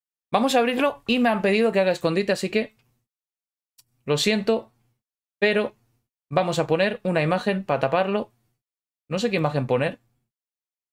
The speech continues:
Venga, vamos a poner esta. Lo tapamos todo.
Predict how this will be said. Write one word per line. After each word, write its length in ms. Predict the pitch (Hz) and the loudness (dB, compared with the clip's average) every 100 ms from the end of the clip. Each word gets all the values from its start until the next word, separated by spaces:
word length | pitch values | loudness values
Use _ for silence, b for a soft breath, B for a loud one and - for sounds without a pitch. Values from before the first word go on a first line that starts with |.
| _ - | _ -4
Venga, 100 | 110 | -4
vamos 140 | 131 | -2
a 80 | 131 | -2
poner 180 | 113 110 | -2 -2
esta. 300 | - - - _ _ _ _ _ _ _ _ _ _ _ _ _ _ - | -4 -10 -14 _ _ _ _ _ _ _ _ _ _ _ _ _ _ -6
Lo 120 | 123 | -2
tapamos 680 | 117 127 147 240 - - - _ | 0 0 0 -2 -8 -12 -18 _
todo. 340 | 135 151 220 | -2 -2 -4